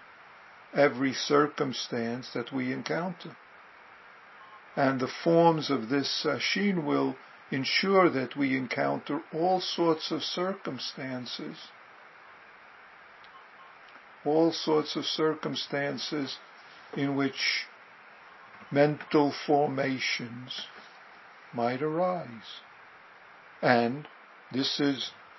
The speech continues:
Joko's primary point of noticing mental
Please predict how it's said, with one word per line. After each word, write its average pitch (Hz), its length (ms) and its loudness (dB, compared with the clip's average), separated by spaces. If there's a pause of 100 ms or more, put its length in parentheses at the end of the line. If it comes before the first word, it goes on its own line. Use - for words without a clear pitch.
(240)
Joko's 131 800 0 (800)
primary 135 720 4 (120)
point 160 460 -2
of 117 160 -4
noticing 143 1000 6 (720)
mental 127 640 0